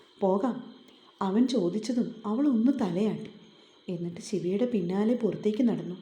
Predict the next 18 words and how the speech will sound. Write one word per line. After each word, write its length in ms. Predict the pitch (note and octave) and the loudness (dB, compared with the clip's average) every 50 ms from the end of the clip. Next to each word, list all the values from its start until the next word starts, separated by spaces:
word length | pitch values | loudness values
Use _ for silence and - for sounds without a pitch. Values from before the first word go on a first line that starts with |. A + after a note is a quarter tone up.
| - - - - - _ - - - _ _ _ _ - - - | -16 -20 -20 -20 -20 _ -20 -20 -20 _ _ _ _ -18 -8 -2
"സാർ," 240 | A3 G3 G3+ B3 - - - - - - - - - - _ - - - _ _ _ - | 0 0 2 0 -2 -4 -8 -14 -16 -20 -20 -20 -20 -20 _ -20 -20 -20 _ _ _ -2
പെട്ടെന്ന് 380 | D#4+ D#4+ D#4+ - G4 G4 G4 E4 | 0 0 0 0 0 2 4 6
എന്തോ 320 | A#3 A3 A3+ A3+ C4 D4+ C4+ | 6 6 6 6 6 6 6
ഓർത്ത 320 | G#3+ F3+ F3+ - - A#3+ | 6 6 4 2 0 0
പോലെ 300 | A#3+ B3+ C4 B3+ A3+ E3+ - - - | 0 2 2 2 2 0 -4 -6 -6
അവൾ 240 | F#3 F3 F#3+ A#3+ B3 | -6 -2 2 2 2
ഉറക്കെ 300 | G#3 - F3+ - - C#4 | 2 2 0 0 0 0
വിളിച്ചു. 360 | A#3 F#3+ D#3+ D#3 - - G#3 - - - - - _ _ _ _ _ _ - _ _ - | 0 0 -2 -2 -6 -8 -10 -10 -12 -18 -20 -20 _ _ _ _ _ _ -20 _ _ -4
"എന്താണ് 360 | F#3+ F#3+ F#3+ G3+ A#3+ B3 B3+ C4+ | -2 0 2 4 4 4 4 2
വൃന്ദ?" 280 | C4+ C4 A#3+ A#3+ A#3+ C#4 - - - - - - - - - - _ _ _ _ _ _ _ - | 4 4 4 4 4 2 0 -8 -14 -18 -20 -20 -20 -20 -20 -20 _ _ _ _ _ _ _ -6
"അല്ല, 240 | F#3+ F#3 F3+ F#3 G#3 | -4 -4 -2 -2 -2
അത് 240 | G#3+ G3+ G3+ - G#3 G3+ | -2 -2 -2 -2 -2 0
പിന്നെ 220 | A#3 A3 A3+ A#3+ - - - - - - | 0 0 0 0 -2 -6 -10 -10 -4 0
ഞാൻ 140 | C#4 D#4+ D#4+ | 0 2 4
ബസ്സിൽ 280 | C#4 A3 - - - D4+ | 6 4 4 4 2 2
വന്നോളാം." 440 | D4+ A#3+ F#3+ F#3 F#3+ G3 G3 - - - - - - - - _ _ _ - _ - - | 2 2 2 2 0 -2 -4 -6 -10 -14 -20 -20 -20 -20 -20 _ _ _ -20 _ -10 -4
"ഉം, 200 | - G#3+ A#3+ A#3 - - - - - - | -2 0 0 -2 -4 -10 -14 -14 -8 -4
എന്തേ?" 400 | F#3+ G3 G3+ G#3 B3+ B3+ B3+ | -2 0 2 2 0 0 -2